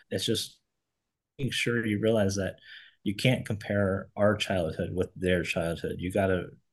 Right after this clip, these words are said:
you, you're comparing apples and oranges. And just take the time to really take and listen to them.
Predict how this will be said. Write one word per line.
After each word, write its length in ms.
you, 120
you're 320
comparing 420
apples 300
and 120
oranges. 540
And 220
just 200
take 200
the 80
time 400
to 480
really 420
take 280
and 200
listen 420
to 140
them. 280